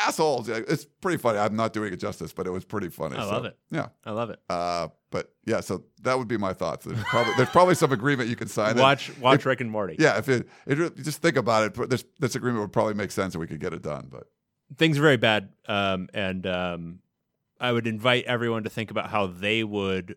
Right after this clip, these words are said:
Speaker 2: react if they and their family and two million of their closest friends were kept in an open-air prison for years.
Speaker 1: Hmm.
Speaker 2: Uh, this is from Gabe R N or Gabe M six oh two. Have you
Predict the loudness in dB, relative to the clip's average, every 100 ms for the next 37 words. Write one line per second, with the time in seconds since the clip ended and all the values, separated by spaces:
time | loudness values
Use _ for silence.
0 | _ -6 -4 -4 -8 -10 -18 -10 -8 -8
1 | -16 -10 -6 -4 -6 -8 -10 -8 -8 -6
2 | -6 -6 -6 -8 -8 -8 -6 -4 -6 -8
3 | -6 -8 -8 -8 -6 -4 -6 -8 -8 -8
4 | -8 -8 -8 -10 -10 -8 -10 -10 -14 -14
5 | -16 -18 -20 _ _ _ _ _ _ -14
6 | -12 -12 -18 _ -8 -4 -2 -2 -4 -4
7 | -4 -4 -4 -6 -8 -10 -6 -4 -2 -2
8 | -4 -8 -10 -4 -4 -2 -4 -6 -12 -6
9 | -2 -2 -2 -4 -4 -4 -8 -12 _ _
10 | _ _ _ _ _ _ _ _ -6 -4
11 | -2 -2 -4 -4 -2 -4 -6 -10 -6 -6
12 | -4 -4 -6 _ _ _ _ -2 2